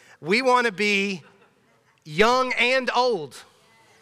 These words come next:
We wanna be young and old. And when I say old, I'm talking about some of you guys. And I'm getting there. I got time, you know. But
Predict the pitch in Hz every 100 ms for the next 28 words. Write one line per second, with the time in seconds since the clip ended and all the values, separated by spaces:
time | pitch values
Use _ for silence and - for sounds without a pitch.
0 | _ _ _ _ _ _ _ _ _ 160
1 | 233 254 247 233 233 202 208 254 254 240
2 | 220 240 247 214 247 208 120 - - _
3 | _ _ _ _ _ _ 180 214 233 233
4 | 262 226 269 254 220 240 262 240 180 -
5 | 147 135 127 110 101 - - - - -
6 | - - - - - - - - - -
7 | - - - _ _ _ _ 175 233 233
8 | 233 208 190 220 247 233 - _ _ 170
9 | 208 254 254 208 214 226 233 - _ _
10 | _ - 202 202 226 269 _ _ _ _
11 | _ _ _ _ _ _ _ _ _ _
12 | _ _ _ _ _ _ _ _ 117 185
13 | 202 180